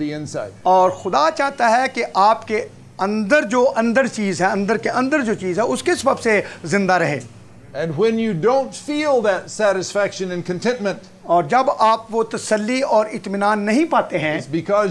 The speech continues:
Speaker 1: you've drifted away from your soul out into your spirit or your body senses।
Speaker 2: अ, तो इसका मतलब ये है कि आपकी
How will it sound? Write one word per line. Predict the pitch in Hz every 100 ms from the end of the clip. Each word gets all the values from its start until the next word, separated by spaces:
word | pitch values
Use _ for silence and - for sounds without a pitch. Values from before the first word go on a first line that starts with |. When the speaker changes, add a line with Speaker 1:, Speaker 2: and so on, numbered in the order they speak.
| 147
Speaker 1:
you've | 185 139 135
drifted | 240 240 202 185
away | 180 180 240 277 247
from | 196 185
your | 170 165 -
soul | 247 226 185 175
out | 180 190
into | 185 175 160
your | 160 -
spirit | 240 240 170 156
or | 151
your | 151 139
body | 180 185 185 -
senses। | 180 - 139 107 -
Speaker 2:
अ, | 180 180
तो | 349 220 226
इसका | 226 -
मतलब | 247 247 214
ये | 214
है | 214 240
कि | 262 262
आपकी | 262 190 196 190 220 202 147